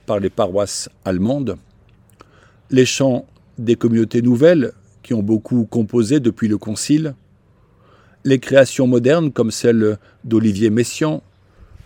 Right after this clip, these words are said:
jusqu'aux compositions musicales correspondant au génie artistique des peuples devenus catholiques récemment,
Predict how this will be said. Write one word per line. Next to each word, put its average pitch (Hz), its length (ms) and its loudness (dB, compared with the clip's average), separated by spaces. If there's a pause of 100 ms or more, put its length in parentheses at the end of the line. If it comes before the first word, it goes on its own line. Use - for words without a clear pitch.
(200)
jusqu'aux 127 460 -2
compositions 120 680 -4
musicales 113 800 0 (460)
correspondant 120 920 0
au 117 100 0
génie 123 400 -2
artistique - 800 -6 (220)
des 107 220 0
peuples 135 440 0
devenus 110 480 0
catholiques 117 460 -4
récemment, 101 600 -4